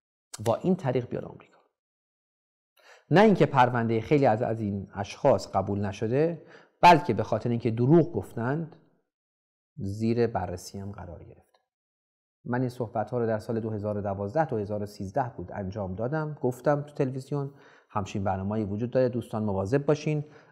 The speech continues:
الان اواخر سال دو هزار و هفده هستیم، داریم صحبت می‌کنیم، الان ملت فهمیدن. ای بابا،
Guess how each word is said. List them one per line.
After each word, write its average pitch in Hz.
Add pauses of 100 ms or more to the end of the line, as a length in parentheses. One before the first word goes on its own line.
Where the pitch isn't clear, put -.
الان 127
اواخر 117
سال 120
دو 117
هزار 104
و -
هفده 110
هستیم، 107
داریم 104
صحبت 104
می‌کنیم، 175
الان 120
ملت 101
فهمیدن. 98 (120)
ای 107
بابا، 101